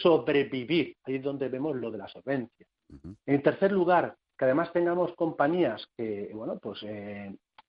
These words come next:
Speaker 1: estén siendo compradas o avaladas a compra por parte del Banco Central Europeo, yo vería, no vería con malos ojos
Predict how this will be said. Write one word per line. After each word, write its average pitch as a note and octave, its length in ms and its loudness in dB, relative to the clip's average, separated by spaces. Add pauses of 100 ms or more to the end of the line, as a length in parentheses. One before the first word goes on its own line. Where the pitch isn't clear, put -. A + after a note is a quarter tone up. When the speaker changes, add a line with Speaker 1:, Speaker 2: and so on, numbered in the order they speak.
Speaker 1:
estén D#3+ 500 2
siendo E3+ 360 0
compradas D3 720 2
o A#2 80 -18
avaladas B2+ 500 2 (280)
a - 100 -18
compra B2+ 440 -2 (360)
por A2 120 -8
parte C#3 280 2
del C3+ 40 2
Banco C#3+ 220 0
Central D3 220 -4
Europeo, C#3+ 360 2 (320)
yo D3+ 200 4
vería, D#3+ 520 2 (200)
no C3+ 80 -4
vería D3 240 4
con B2 120 -2
malos C3+ 280 0
ojos D3 240 -4